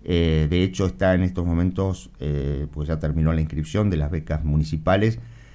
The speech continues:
eh, en el área de desarrollo social para hacer los estudios socioeconómicos, y una vez que eso esté terminado, comisión de becas, se hace todo el análisis de todos los, los expedientes, de todas las solicitudes,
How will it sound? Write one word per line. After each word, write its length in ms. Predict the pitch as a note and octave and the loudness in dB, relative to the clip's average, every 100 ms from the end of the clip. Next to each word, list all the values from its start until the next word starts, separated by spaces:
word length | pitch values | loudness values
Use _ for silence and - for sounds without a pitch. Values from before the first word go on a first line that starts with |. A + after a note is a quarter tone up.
| - - - | -20 -20 -4
eh, 760 | D#2+ D#2+ D#2+ D2+ C#2+ D2 D2+ - | 0 2 2 0 0 -2 -4 -6
en 160 | D2+ D2 | -2 0
el 160 | D#2 D#2 | 2 0
área 280 | D#2+ D#2 | 0 0
de 80 | D2+ | 0
desarrollo 420 | D2+ - D#2+ E2 | -2 -2 0 0
social 420 | D#2 D#2 E2+ G2 G#2+ | -2 -4 0 0 2
para 160 | D#2+ | -2
hacer 180 | D#2 D#2+ | -2 -2
los 140 | D2+ | -2
estudios 360 | D#2 D2+ D#2 D#2 | -2 0 2 2
socioeconómicos, 920 | D2+ D2+ D#2 A2 D#3 E3 E3 F3+ F#3 - | -2 -4 0 4 4 4 0 -4 -6 -8
y 100 | F2+ | -2
una 160 | F2 E2 | 0 0
vez 120 | E2 | 0
que 80 | E2 | -2
eso 140 | - | -4
esté 200 | F#2+ B2 | -6 -6
terminado, 680 | A#2 B2+ D3+ E3 D#3+ E3 - - - | 0 4 6 6 6 2 -4 -16 -4
comisión 600 | G2+ F#2 F2+ G#2 G#2 G2+ | 2 2 2 2 2 2
de 120 | G2 | 2
becas, 420 | B2 B2+ D3 E3 D#3+ - - - - | 2 0 -2 -2 -6 -18 -20 -20 -20
se 260 | - - F2+ | -12 -2 0
hace 260 | F2+ F#2 | 0 -2
todo 320 | E2 F#2+ F#2+ F#2 | -2 0 2 2
el 220 | E2 D#2+ | 2 0
análisis 480 | E2+ F#2+ F2+ E2 D#2 | 2 2 0 0 0
de 100 | D#2 | 0
todos 360 | F2+ F2+ F2 | 2 2 2
los, 360 | D#2 D2+ - - - | 2 0 -4 -12 -10
los 380 | C#2+ C2+ C#2 - | -8 -6 -10 -10
expedientes, 680 | D#2+ F2 F#2 G#2 G2 E2+ E2 | -6 0 2 2 0 -4 -6
de 80 | D#2 | -4
todas 200 | F2+ F2 | -2 -2
las 120 | E2 | -2
solicitudes, 680 | E2+ D#2+ G#2+ - E3+ F#3 | -4 -2 -2 0 0 -2